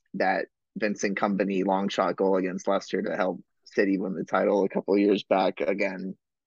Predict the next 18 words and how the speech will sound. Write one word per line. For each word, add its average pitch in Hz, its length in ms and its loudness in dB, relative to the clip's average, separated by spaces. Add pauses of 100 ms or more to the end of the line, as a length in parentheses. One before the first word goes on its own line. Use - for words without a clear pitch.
(120)
unexpected 98 680 -2
source. 107 460 2 (580)
Um, 98 720 0 (1080)
so 135 200 4
yeah, 143 260 6
you 101 180 0
know, 95 120 -8
credit, 110 380 -2
credit 110 360 -2
to 117 120 -2
Roma 101 480 -6 (800)
for 123 180 4
keeping 120 320 0
those 113 180 0
big 110 180 0
names 110 260 -6
contained. 107 680 -4
Um, 98 680 0